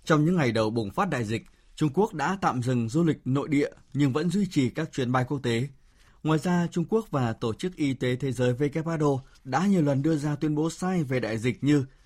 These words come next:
cơ chế lây nhiễm và các ca nhiễm không triệu chứng. Chính điều này khiến đại dịch lây lan ra toàn thế giới.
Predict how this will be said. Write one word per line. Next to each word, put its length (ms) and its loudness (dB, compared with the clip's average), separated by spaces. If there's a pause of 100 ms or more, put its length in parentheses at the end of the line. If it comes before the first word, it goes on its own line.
cơ 140 2
chế 180 0
lây 160 4
nhiễm 280 0
và 140 -2
các 260 -4
ca 160 0
nhiễm 220 0
không 260 -4
triệu 120 -4
chứng. 280 -4 (680)
Chính 200 2
điều 100 4
này 240 2
khiến 180 -2
đại 140 0
dịch 200 -2
lây 120 2
lan 200 0
ra 180 0
toàn 220 -4
thế 120 -4
giới. 260 -2